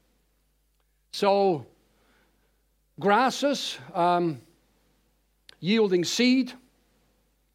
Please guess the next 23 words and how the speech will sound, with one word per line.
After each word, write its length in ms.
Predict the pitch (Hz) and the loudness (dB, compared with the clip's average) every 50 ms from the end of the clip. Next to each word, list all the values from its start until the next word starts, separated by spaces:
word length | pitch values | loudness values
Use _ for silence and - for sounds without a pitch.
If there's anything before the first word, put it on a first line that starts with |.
| - - _ | -20 -20 _
fruit 420 | - - - - 208 285 311 - - | -20 -18 -4 0 2 2 2 2 -2
trees 600 | - - 247 269 262 233 226 196 - - - - - 127 | -4 -2 0 2 2 0 0 -4 -8 -12 -16 -18 -12 -4
growing 460 | 120 170 214 240 254 247 240 220 202 | -2 0 2 2 2 2 2 2 2
up, 360 | 196 202 233 - - - - _ | 2 2 2 0 -4 -10 -18 _
yielding 440 | 170 170 226 254 247 233 226 226 202 | -2 0 2 2 2 2 2 0 -2
fruit, 520 | - - - 240 262 269 247 - - - _ _ _ _ _ _ _ _ _ - | -2 -2 0 2 2 2 0 -4 -10 -20 _ _ _ _ _ _ _ _ _ -6
and 160 | 196 170 160 | -6 -4 -4
the 80 | 165 | -4
seed 340 | 151 - - 226 220 202 185 | -6 -4 -2 -2 -2 -2 -2
is 160 | 190 160 - | -4 -6 -6
inside 480 | - 220 190 175 - - 170 165 160 - | -4 -4 -4 -4 -2 -2 -4 -4 -4 -6
the 80 | - - | -10 -10
fruit. 380 | - - 190 156 - - - - _ _ _ _ _ _ _ _ _ _ | -4 -2 -2 -2 -4 -6 -12 -20 _ _ _ _ _ _ _ _ _ _
<laughs> 540 | _ _ _ _ _ _ _ _ - - | _ _ _ _ _ _ _ _ -6 -4
All 100 | 175 170 | -2 -2
right. 260 | - 180 175 - - - _ _ - - _ - | 0 -2 -4 -4 -8 -14 _ _ -20 -20 _ -8
Only 200 | 202 214 196 180 | -4 -2 -2 -2
God 280 | 170 185 196 202 190 - | 0 2 2 0 0 0
could 120 | - 190 | -2 -2
have 120 | 165 160 156 | -2 -2 -2
thought 200 | - 180 160 147 | -2 -2 -2 -2
of 100 | 139 135 | -2 -2
that. 300 | 139 131 120 110 - | -2 -2 -4 -6 -8